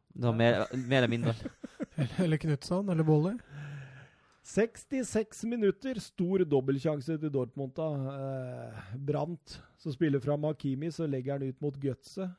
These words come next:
Speaker 3: Eh, Bruma får blokkert, men, eh, Dortmund fanger opp igjen, og Brandt spiller en kort til Dahoud, som skyter, eh,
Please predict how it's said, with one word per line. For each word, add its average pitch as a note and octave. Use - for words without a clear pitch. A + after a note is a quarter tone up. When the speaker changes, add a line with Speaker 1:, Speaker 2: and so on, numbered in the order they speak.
Speaker 3:
Eh, D3+
Bruma C3+
får D#3
blokkert, D#3+
men, D3
eh, C3+
Dortmund C3+
fanger C3
opp -
igjen, C#3
og B2+
Brandt B2+
spiller A#2+
en C3
kort B2+
til C#3
Dahoud, B2
som C3
skyter, B2+
eh, B2+